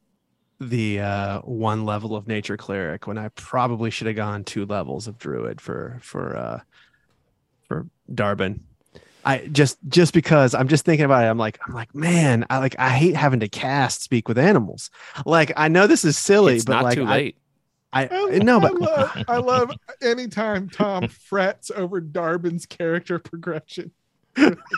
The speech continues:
Speaker 1: Oh.
Speaker 3: Why, oh, why didn't I just take that extra level of druid? Yeah.
Speaker 1: <laughs> Well, I don't know.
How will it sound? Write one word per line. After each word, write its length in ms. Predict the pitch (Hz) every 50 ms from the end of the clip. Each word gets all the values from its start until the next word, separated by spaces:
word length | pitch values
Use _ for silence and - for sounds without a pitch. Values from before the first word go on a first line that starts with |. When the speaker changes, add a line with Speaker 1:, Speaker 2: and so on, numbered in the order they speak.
| - - - - _ _ _ _ _ _ _ _ _ _ - - - _ _ - _ _ _ 220 262 370 392 - - - 277 - _ _ - - - - - - - _ _ _ _ _ -
Speaker 1:
Oh. 800 | 208 202 196 190 170 - - - - - 147 - - - 139 139
Speaker 3:
Why, 300 | 240 254 247 247 240 226
oh, 220 | 220 214 208 214 196
why 580 | 175 202 214 214 220 220 220 214 196 190 180
didn't 300 | 175 175 214 208 196 190
I 100 | 202 202
just 240 | 180 190 190 180 -
take 240 | - 208 202 190 -
that 160 | 185 175 180
extra 300 | 190 196 - - - 170
level 340 | 160 175 175 175 170 160 151
of 160 | 151 156 143
druid? 580 | - 165 156 165 180 185 185 156 135 135 120 - - - _ _ _ 508 539 -
Yeah. 300 | - 151 147 143 - - - _ - - - _ - - - _ - - 131 - _ - - - _ _ _
Speaker 1:
<laughs> 200 | 226 233 247 - - - - - - _ _ _ _ _ _ _ _ _ _ _ _ _ _ _ _ _ _ _ _ _ _ _ -
Well, 280 | - - - - - - _ _ _ _ _ _ -
I 160 | - 127 135
don't 120 | 127 120
know. 260 | 98 80 58 - 135